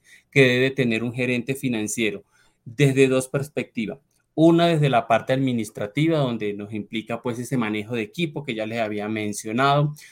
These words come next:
todo lo que tiene que ver con el conocimiento de las herramientas de diagnóstico a partir de la parte gerencial que nos permite a nosotros realmente consolidar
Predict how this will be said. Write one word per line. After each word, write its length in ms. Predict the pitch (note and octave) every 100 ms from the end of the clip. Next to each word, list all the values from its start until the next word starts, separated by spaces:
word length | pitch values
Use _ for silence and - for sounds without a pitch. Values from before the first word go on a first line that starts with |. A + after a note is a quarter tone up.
| _ -
todo 180 | C3+
lo 140 | C3 C3
que 80 | -
tiene 260 | A2 A2+
que 120 | -
ver 180 | A2+ G#2+
con 120 | B2+
el 80 | B2
conocimiento 760 | - A2 G#2 G#2+ A#2 C3 C3 C#3
de 60 | C3
las 160 | A#2
herramientas 580 | G#2+ G#2 G#2 A2 G#2 A#2+
de 80 | B2
diagnóstico 1080 | A2 G2 A2 A#2+ A#2+ - - _ - D3 - _ _ -
a 160 | A#2
partir 640 | A#2+ A2 _ _ - A#2+ A2+
de 120 | C3
la 400 | B2+ A2 - _ _ -
parte 320 | B2 A2+ -
gerencial 800 | C3 B2 G#2 G2+ - C3 C3 D#3 - - -
que 100 | B2+
nos 140 | A#2
permite 380 | - A#2+ A2+ C3
a 40 |
nosotros 480 | C3+ A#2 A#2+ G#2+ A#2+
realmente 540 | B2 B2 A#2+ A#2+ C3 -
consolidar 1000 | C3+ A#2+ - A#2+ A2 G#2+ A#2 C3 D3+